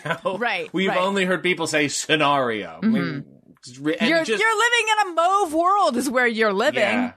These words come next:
Speaker 2: You're
Speaker 1: I
Speaker 2: with the
Speaker 1: know.
Speaker 2: upper crust.
Speaker 1: It's, it's a, it's a mauve scenario.
Speaker 2: <laughs> Right.
Speaker 1: Unfortunately.
Speaker 2: Yeah.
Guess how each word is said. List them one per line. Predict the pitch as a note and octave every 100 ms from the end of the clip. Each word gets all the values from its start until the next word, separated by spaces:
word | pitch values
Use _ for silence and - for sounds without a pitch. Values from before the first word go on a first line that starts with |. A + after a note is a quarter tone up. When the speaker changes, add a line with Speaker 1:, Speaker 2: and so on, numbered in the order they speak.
| _ -
Speaker 2:
You're | C4+
Speaker 1:
I | C#4
Speaker 2:
with | D4+
the | D4+
Speaker 1:
know. | -
Speaker 2:
upper | C4+ C4
crust. | - C#4 C#4 - - - - _ _ _
Speaker 1:
It's, | - -
it's | C#3+ C#3
a, | D3 C#3 -
it's | - C3+ D3+
a |
mauve | C#3 C#3+ C3+
scenario. | - C#3 D3+ B2+ A#1+ -
Speaker 2:
<laughs> | E4+ F#4 - D#5+ - - - - - - - - -
Right. | G3+ D4 -
Speaker 1:
Unfortunately. | G#2+ - B2 - A2+ F#2+ - F#3
Speaker 2:
Yeah. | D#3 A2